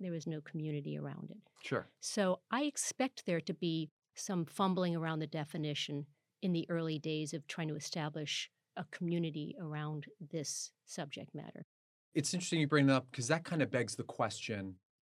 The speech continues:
Speaker 2: On the one hand, as you mentioned, we're in the early stages, but on the other hand,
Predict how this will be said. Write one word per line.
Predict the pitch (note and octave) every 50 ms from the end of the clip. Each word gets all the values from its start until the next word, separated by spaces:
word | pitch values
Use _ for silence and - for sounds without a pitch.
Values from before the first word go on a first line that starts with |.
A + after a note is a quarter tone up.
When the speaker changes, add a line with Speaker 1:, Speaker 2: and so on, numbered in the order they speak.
| _ _ _ -
Speaker 2:
On | C#3+
the | C#3
one | B2+ B2+ C#3+ E3 E3
hand, | D3 D3 C#3 C3 B2+ A#2+ A#2 -
as | A2 G#2+ G2+ A#2
you | A#2+
mentioned, | A2+ A2 A2 - G#2+ G#2+
we're | G#2+ A2 G#2+
in | G#2+ G#2
the | G#2 G2+
early | G#2+ G#2 G#2 F#2+ G2
stages, | - - - G#2+ G2+ G#2 F2+ F#2+ F#2 -
but | - G#2+
on | G#2+
the | A2+
other | A#2+ A#2+ A#2+ G#2
hand, | A2+ A2+ G#2+ G2+ G2 G2 G2 -